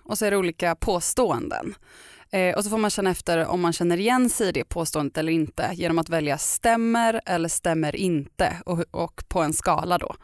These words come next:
Eh, och ut efter det här så delas man sen in i olika typer av, eh, olika personlighetstyper. Antingen är man någon form av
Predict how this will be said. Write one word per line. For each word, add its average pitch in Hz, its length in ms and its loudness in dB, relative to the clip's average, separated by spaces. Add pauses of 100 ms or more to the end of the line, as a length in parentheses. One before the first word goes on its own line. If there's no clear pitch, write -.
(680)
Eh, 190 220 4
och - 100 2
ut 240 240 4
efter 214 240 0
det 196 60 2
här 208 440 4
så 175 520 0 (760)
delas 208 360 2
man 214 160 2
sen 175 420 2
in 269 480 6
i 170 580 0 (480)
olika 196 440 2
typer 196 300 2
av, 170 100 2 (220)
eh, 190 160 0
olika 233 280 2
personlighetstyper. 240 1000 -2 (420)
Antingen 233 460 0
är 185 200 4
man 175 360 2
någon 202 280 2
form 175 280 2
av 160 120 2